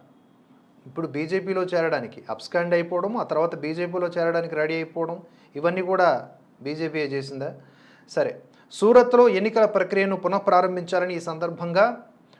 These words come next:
కాంగ్రెస్ కోరుతోంది. మరోవైపు ప్రధాని నరేంద్ర మోదీకి సూరత్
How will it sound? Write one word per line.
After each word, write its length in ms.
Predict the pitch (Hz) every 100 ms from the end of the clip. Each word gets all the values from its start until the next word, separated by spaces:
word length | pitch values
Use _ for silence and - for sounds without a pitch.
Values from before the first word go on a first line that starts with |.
| -
కాంగ్రెస్ 400 | 156 180 185 175
కోరుతోంది. 640 | - 165 165 165 165 226 - _ _ _ -
మరోవైపు 400 | 160 180 202 247
ప్రధాని 440 | 233 165 165 196
నరేంద్ర 340 | 180 170 185 180
మోదీకి 440 | 175 170 180 196
సూరత్ 480 | - 185 196 196 180